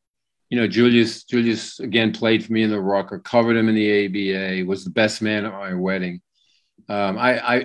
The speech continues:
again, I feel sorry for people who never saw him play in the A B A or saw him out on the courts in, at Rucker Park. I mean, every possession was just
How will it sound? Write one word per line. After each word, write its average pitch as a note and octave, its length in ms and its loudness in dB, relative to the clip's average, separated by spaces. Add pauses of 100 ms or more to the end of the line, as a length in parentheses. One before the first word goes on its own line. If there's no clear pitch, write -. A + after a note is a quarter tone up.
again, B2+ 260 -4
I A#2+ 100 0
feel B2+ 220 -2
sorry D3+ 440 -2
for A2 160 -6
people C3 460 -2
who G#2 140 -4
never A#2 300 -2
saw A2 380 -2
him G2 300 -4
play G#2+ 440 0
in G2 60 -4
the G2 160 -4
A G#2+ 160 0
B G2+ 260 -2
A F#2+ 340 -6 (460)
or G2 140 -6
saw A2 360 2
him G#2+ 340 -4 (600)
out A#2 200 4
on B2+ 100 6
the A2+ 80 4
courts A2 640 -2
in, A2 220 -10
at G#2+ 400 -10
Rucker A2 320 -4
Park. F#2 540 -6 (100)
I C3 80 -8
mean, D#3+ 240 -10 (160)
every G2+ 640 0
possession F#2+ 840 -4
was F2 360 -10
just C3+ 760 -2